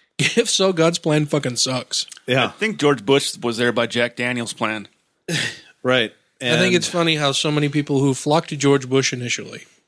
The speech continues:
Speaker 1: and then completely disavowed him after the presidency, and then now they're trying to reclaim some of, some of his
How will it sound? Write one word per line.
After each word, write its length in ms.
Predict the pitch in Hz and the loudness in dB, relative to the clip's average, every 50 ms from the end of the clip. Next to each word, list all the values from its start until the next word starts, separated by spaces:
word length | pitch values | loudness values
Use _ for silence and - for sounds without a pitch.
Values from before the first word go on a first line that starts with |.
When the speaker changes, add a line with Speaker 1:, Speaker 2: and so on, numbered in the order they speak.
| _ _ _ _ - - _ - | _ _ _ _ -20 -16 _ -4
Speaker 1:
and 200 | 156 143 139 135 | -2 -2 0 0
then 300 | 135 131 131 127 123 120 | 0 0 0 -2 -4 -6
completely 500 | - - 135 127 151 170 180 170 170 156 | -6 -6 -6 -2 2 4 4 6 4 4
disavowed 680 | 147 151 165 156 - 156 139 139 147 147 147 151 151 139 | 2 2 0 -2 -2 -2 0 2 4 4 6 4 4 2
him 460 | 123 123 127 120 120 120 123 120 117 _ _ _ - - - _ _ _ _ - | 0 -2 -4 -4 -4 -6 -8 -10 -12 _ _ _ -20 -20 -20 _ _ _ _ -4
after 380 | 135 147 160 156 - - 147 | -2 -2 -2 -2 -2 -2 -2
the 100 | 139 131 | -2 -2
presidency, 760 | - - 139 131 123 120 120 120 117 113 - - 117 117 123 - - _ - - _ _ _ _ _ _ _ _ - | -2 -2 -2 -2 -2 -4 -6 -8 -8 -8 -8 -8 -8 -10 -14 -16 -20 _ -20 -20 _ _ _ _ _ _ _ _ -6
and 160 | 139 135 135 | -4 0 0
then 180 | 135 131 131 131 | 0 0 0 0
now 220 | 131 139 143 147 147 | 0 2 2 2 2
they're 140 | 143 143 135 | 2 0 0
trying 360 | - - 143 139 139 135 135 | -2 -4 -4 -4 -2 -2 -2
to 100 | 131 123 - _ _ _ - | -4 -6 -8 _ _ _ -4
reclaim 680 | 135 139 139 139 - - 143 135 135 131 127 127 127 123 | 0 0 0 0 0 -2 -2 0 0 0 0 -2 -2 -4
some 240 | - - 135 131 | -2 -2 -2 -2
of, 320 | 127 127 123 117 113 120 - _ _ _ _ _ _ _ _ | -2 -2 -2 -4 -8 -14 -18 _ _ _ _ _ _ _ _
some 260 | - - - 131 127 | -6 -4 -2 0 0
of 140 | 123 120 113 | -2 -2 -4
his 480 | 117 117 123 123 120 120 120 117 113 | -4 -4 -4 -4 -4 -4 -6 -8 -10